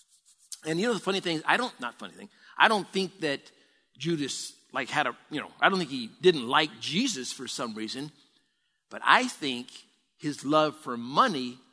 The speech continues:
superseded anything that made any logical sense. And you read in the Gospels how he, of course, worked things out with the Pharisees and was going to betray Jesus. And he goes into the garden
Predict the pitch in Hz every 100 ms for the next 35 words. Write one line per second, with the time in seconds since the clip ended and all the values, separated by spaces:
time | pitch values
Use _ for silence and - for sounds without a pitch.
0 | _ _ - - 180 147 - 208 180 147
1 | - - _ _ _ - 214 190 156 151
2 | 139 156 156 143 131 151 131 120 110 -
3 | 175 117 - - _ _ _ _ _ -
4 | 120 127 139 190 202 185 165 160 151 139
5 | 127 131 147 147 165 - 127 107 95 -
6 | 139 127 110 - _ _ _ _ _ _
7 | _ _ - 165 147 135 143 143 143 -
8 | - - - 131 156 - 151 147 135 147
9 | 151 135 - - 147 147 143 - 139 151
10 | 156 107 90 104 117 135 127 123 120 151
11 | 143 135 113 131 127 165 - 127 98 -
12 | _ _ _ 127 131 151 156 151 147 139
13 | 135 135 120 123 156 180